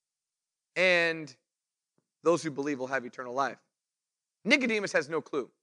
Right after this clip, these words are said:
right now, and that's okay, <laughs> 'cause the disciples didn't have a clue about this, and let's not be arrogant, none of us would have a clue what he's talking about there too. But what Jesus is doing right here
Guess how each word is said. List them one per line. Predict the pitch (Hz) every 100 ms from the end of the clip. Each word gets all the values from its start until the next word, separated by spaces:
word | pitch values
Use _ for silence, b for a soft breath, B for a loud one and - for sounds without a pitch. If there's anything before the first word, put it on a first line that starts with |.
| _ _ _ _
right | 135 131
now, | 127 110
and | 202
that's | 285 -
okay, | 247 196 - 147 95 - _ _ _ _ _ _ _
<laughs> | - -
'cause | 220 196 - _ _
the | 208
disciples | 196 - 254 254 247
didn't | 233 233
have | 220 220
a |
clue | 196 226 220
about | 202 196 -
this, | 220 214 b b
and | 185 196 180
let's | 208 -
not | 220
be | 185 185
arrogant, | 180 190 170 160
none | 185
of | 190
us | 180 175
would | 160
have | 151
a | 135
clue | - 156
what |
he's | 139 127
talking | 151 139 139
about | 127 120
there | 127
too. | - 120 - _ _ _ 160 160
But | 165 202
what | 202 170
Jesus | 131 185 285 277 247
is | 220 135
doing | 127 247 285 202
right | 156 147
here | 156 160 170